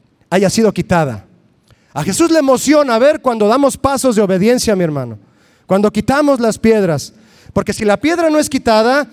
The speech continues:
eso significa que no le creemos. Y la incredulidad, mis hermanos, ha sido la barrera, ha sido la gran piedra impuesta por siglos entre el hombre y Jesús. Y hasta que la piedra es quitada,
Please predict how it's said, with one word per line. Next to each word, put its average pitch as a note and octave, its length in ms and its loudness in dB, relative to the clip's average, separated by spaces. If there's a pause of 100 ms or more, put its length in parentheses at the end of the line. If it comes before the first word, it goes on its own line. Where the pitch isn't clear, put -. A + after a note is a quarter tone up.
(260)
eso G3 200 -2
significa F#3+ 760 -2
que E3 100 -4
no D#3+ 160 2
le A#3 160 0
creemos. G#3 720 -2 (840)
Y E3+ 80 0
la F#3+ 100 2
incredulidad, G3 580 2
mis B3 200 0
hermanos, A#3+ 480 0
ha G#3 40 -2
sido B3 240 0
la A3 120 2
barrera, F#3+ 500 2 (160)
ha F#3 120 -4
sido B3 220 0
la A3 140 0
gran C#4+ 320 0
piedra A3 600 0 (200)
impuesta B3+ 520 0
por A3+ 220 0
siglos B3+ 600 0 (140)
entre G3 260 0
el G3 120 4
hombre A#3 240 2
y A3+ 40 -2
Jesús. - 680 -2 (600)
Y F3+ 100 0
hasta G3+ 200 -2
que F#3+ 140 -2
la E3+ 100 2
piedra F4+ 400 2
es E4+ 140 0
quitada, C4 640 0